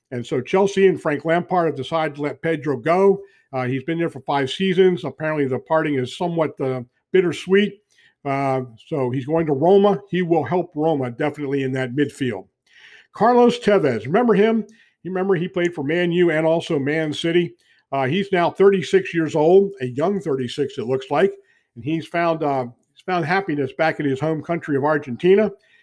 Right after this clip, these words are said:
He is, uh, currently with Boca Juniors. He helped them lead them to a championship last year, and he has signed a contract extension. Edinson Cavani, the Uruguayan, uh, going from P S G to Benfica.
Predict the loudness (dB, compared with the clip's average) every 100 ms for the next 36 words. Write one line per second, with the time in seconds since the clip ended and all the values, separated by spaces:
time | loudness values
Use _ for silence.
0 | _ _ -4 0 0 0 -2 -4 -4 -4
1 | 0 0 0 0 0 0 -2 2 4 6
2 | 4 2 -6 -8 -8 -8 -6 -4 -4 -4
3 | -6 -4 -4 -2 -4 -2 -2 -4 -8 -2
4 | -2 -2 0 4 6 4 -4 -4 -4 -2
5 | -2 0 -2 -6 _ -8 -6 -4 -4 -6
6 | -10 -18 -8 -6 -6 -8 -10 -12 _ _
7 | _ _ _ _ -2 2 4 2 2 2
8 | 2 4 6 4 4 0 -4 -4 -2 -2
9 | 0 0 0 -2 -8 -12 -14 -10 -6 -6
10 | -6 -4 -4 -4 -6 -4 0 0 -2 -4
11 | -4 -2 -2 -2 -2 -2 -2 -2 -2 0
12 | -4